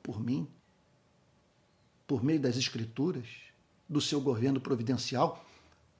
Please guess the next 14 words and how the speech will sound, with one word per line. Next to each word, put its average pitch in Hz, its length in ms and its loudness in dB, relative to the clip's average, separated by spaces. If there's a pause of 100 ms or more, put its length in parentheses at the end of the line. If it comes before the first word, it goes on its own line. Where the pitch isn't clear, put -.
(260)
da 139 160 6
sua 196 380 0
criação. 123 640 -4 (920)
Então, 226 500 4 (1400)
veja, 165 320 6 (280)
não 226 360 6
se - 160 2
trata 202 380 0
apenas 190 460 0
de 151 120 -2
nós 165 300 0
fazermos 143 580 0
uma 135 160 2
pergunta 147 880 -4